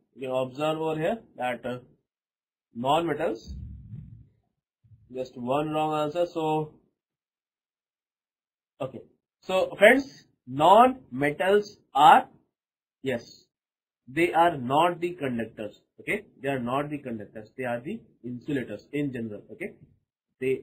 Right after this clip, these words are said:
so we, what we have, we have the metals as the conductors. Fine. So whatever in general you will find the metals, they will be known as the conductors. They can easily allow the, they easily allow the flow of the, uh, electrons.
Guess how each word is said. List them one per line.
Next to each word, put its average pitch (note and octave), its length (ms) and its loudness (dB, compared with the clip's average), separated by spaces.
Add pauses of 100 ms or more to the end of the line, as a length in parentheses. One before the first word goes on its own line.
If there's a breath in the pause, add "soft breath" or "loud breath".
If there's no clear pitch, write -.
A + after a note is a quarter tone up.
so D#3+ 160 -6
we, E3+ 180 6
what F3 280 2
we G3 120 -2
have, F3 320 6 (140)
we C#3 100 -2
have C#3+ 180 0
the G3+ 80 -4
metals D#3+ 560 2
as E3 260 2
the F3 100 -4
conductors. A#2+ 560 -6 (760)
Fine. G3 220 -2
So F#3+ 100 -4
whatever D3+ 460 0
in E3 160 -2
general D#3 260 -2
you D#3+ 120 0
will D3+ 80 -4
find D#3 260 -2
the E3+ 80 2
metals, C#3 640 -4 (160)
they D#3+ 240 -2
will D3 160 -4
be D#3+ 180 -4
known C#3 240 -2
as B2+ 140 -8
the D#3+ 80 -8
conductors. A2+ 560 -12
They C#3+ 80 -4
can E3+ 160 -4
easily F3 500 -6
allow D3+ 340 0
the, F3 300 -8 (600)
they F#3 120 2
easily G3 340 -2
allow F3 280 8
the A3+ 120 2
flow G3+ 360 6
of G3 100 0
the, G#3 200 -4 (100)
uh, D3+ 180 2
electrons. D3+ 720 2